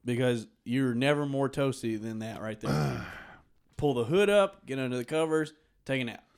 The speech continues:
Speaker 2: I'm gonna piggyback off that, and I'm gonna say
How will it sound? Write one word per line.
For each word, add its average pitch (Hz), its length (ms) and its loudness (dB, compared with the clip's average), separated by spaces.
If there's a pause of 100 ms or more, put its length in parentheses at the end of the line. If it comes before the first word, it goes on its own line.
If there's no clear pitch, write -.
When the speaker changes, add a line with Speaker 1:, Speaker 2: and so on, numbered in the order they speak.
(1600)
Speaker 2:
I'm 143 180 4
gonna 156 180 6
piggyback 127 540 4
off 92 220 0
that, 90 260 -2 (1160)
and 101 140 2
I'm 120 100 6
gonna 117 120 6
say 98 640 6